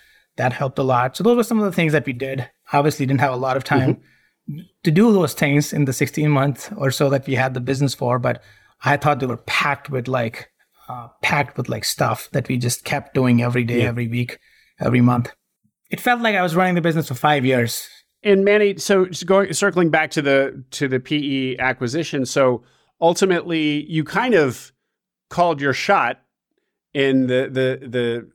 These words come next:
Speaker 2: slide or two in your deck saying, "This is who's gonna acquire us." And ultimately it was them who, now that business had, had been purchased in the, in the intervening year by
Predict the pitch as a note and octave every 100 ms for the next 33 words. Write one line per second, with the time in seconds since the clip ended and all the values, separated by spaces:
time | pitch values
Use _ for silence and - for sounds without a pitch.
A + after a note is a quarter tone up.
0 | - - D3+ D3 C3+ C3 C#3+ C3 A#2 G#2+
1 | C3 C#3 B2 - B2+ A2+ A2 A2 C#3 -
2 | B2+ C#3 B2+ C3+ A#2 A2 - E3 C#3 G#2+
3 | G#2+ - - _ _ _ _ D3 C3+ C3+
4 | D#3 C#3+ C3+ C3+ C3 C3 D3 C#3+ - _
5 | - F3 F3+ G#2 - _ _ _ _ _
6 | A#2+ B2+ A2 A#2 B2+ C3 B2 G2+ - -
7 | C#3+ D#3+ D3+ C3+ B2 C3+ A2+ C#3 B2 A2+
8 | - _ _ B2+ A#2+ G#2 C3 B2+ A#2 -
9 | A#2 A2+ B2 C3 A#2 G#2+ C#3 B2+ A2+ A#2
10 | A2+ G#2+ C3 C3 A2+ G#2 A2 G2+ G2+ G2